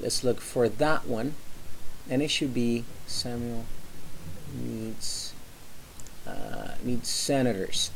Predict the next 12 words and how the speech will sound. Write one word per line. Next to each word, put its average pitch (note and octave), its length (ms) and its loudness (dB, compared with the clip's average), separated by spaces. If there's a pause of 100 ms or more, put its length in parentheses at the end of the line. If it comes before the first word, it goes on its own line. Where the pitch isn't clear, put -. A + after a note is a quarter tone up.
(380)
Now, G#2+ 300 4 (640)
just - 200 4
by D3 120 8
looking E3+ 400 8
at G#2 160 2
this, - 360 -4 (440)
this D#3 180 8
is C#3 160 6
not C3+ 300 6
the C3 80 4
proper B2 640 6 (420)
n-, A#2 300 2